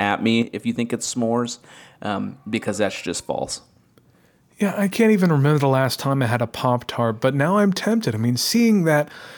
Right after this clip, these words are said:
Speaker 2: piping hot strawberry Pop-Tart come out of the oven like that, the toaster oven, it looked good.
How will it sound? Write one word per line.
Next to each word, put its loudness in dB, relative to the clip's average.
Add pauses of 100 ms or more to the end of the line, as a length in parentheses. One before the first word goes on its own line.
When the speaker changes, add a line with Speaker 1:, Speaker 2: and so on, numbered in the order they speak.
(200)
Speaker 2:
piping 0
hot 0
strawberry 2
Pop-Tart -2
come 2
out 2
of 2
the 2
oven 4
like 2
that, 2
the -4
toaster 2
oven, 2 (560)
it -2
looked -2
good. 2